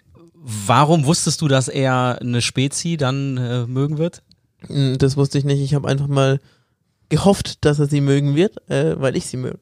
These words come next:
Speaker 2: mag.
Speaker 1: Ah.
Speaker 2: Ja.
Speaker 1: Aber Jonas, <laughs> Entschuldigung, wenn ich das grad so einwerfe, für den Fall, dass du dann doch ein Bier getrunken hättest, hätte Johnny sich natürlich dann auch sehr wiederum über die Spezi gefreut, ne? Im zweiten
Speaker 2: Definitiv,
Speaker 1: Durchgang.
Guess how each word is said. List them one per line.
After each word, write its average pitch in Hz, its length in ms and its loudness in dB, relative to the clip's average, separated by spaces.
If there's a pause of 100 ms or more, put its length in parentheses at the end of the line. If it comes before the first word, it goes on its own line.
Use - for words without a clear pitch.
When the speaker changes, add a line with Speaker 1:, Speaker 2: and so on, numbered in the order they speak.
(100)
Speaker 2:
mag. 117 240 -12 (160)
Speaker 1:
Ah. 123 680 -6
Speaker 2:
Ja. 143 140 -6 (680)
Speaker 1:
Aber 143 260 4 (180)
Jonas, 160 520 -2
<laughs> - 80 -14
Entschuldigung, 151 920 0
wenn 123 100 2
ich 117 60 -2
das - 160 -4
grad 120 180 -2
so 120 80 -2
einwerfe, 123 560 0 (420)
für - 220 0
den 151 160 2
Fall, 151 480 2 (100)
dass 120 220 -6
du 127 80 -6
dann 117 160 -2
doch 131 140 2
ein 127 100 -2
Bier 131 140 0
getrunken 147 520 -4
hättest, 135 440 -2
hätte 143 180 -2
Johnny 123 380 0
sich 139 180 -4
natürlich 135 340 -4
dann 131 140 -4
auch 127 180 -2
sehr 147 320 0
wiederum 143 360 2
über 151 120 2
die 147 100 0
Spezi - 360 -2
gefreut, 95 440 -2
ne? 151 140 -4
Im 123 140 -6
zweiten 123 240 -8
Speaker 2:
Definitiv, 156 540 2
Speaker 1:
Durchgang. 143 280 0